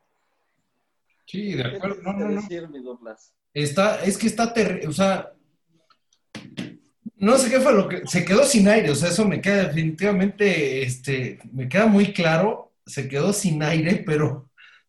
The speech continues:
Speaker 1: digo, yo que, es, es lo que define lo que es el este de la conferencia americana, ¿no? O sea, ese partido en, en general, en global,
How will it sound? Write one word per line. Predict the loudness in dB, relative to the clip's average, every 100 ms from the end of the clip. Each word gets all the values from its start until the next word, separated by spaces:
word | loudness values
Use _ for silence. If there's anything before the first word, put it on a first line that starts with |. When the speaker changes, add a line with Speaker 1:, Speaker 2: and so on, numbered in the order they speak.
| -20 -20 _ _ _ _ _ _ _ _
Speaker 1:
digo, | 2 4 4 2 -2 -12 _ -4
yo | -2 -2
que, | 0 -2 -2 -12 _ _ _ _ _ _ _ _ _ _ -4
es, | -4 -4 -4
es | -4 -4 0
lo | 2 4
que | 2
define | 2 2 2 4 4
lo | 2 0
que | 2 2
es | 2
el | 0
este | 0 0 -2 -2
de |
la | -4 -4
conferencia | -6 -4 -4 -2 -2
americana, | -4 -4 -2 -2 -2
¿no? | -2
O | -2
sea, | -4
ese | -4 -2 -2
partido | -2 -6 -4 -2 0 -2
en, | -4 -6
en | -8 -6
general, | -6 -4 -4 -4 -6
en | -6
global, | -6 -4 -4 -6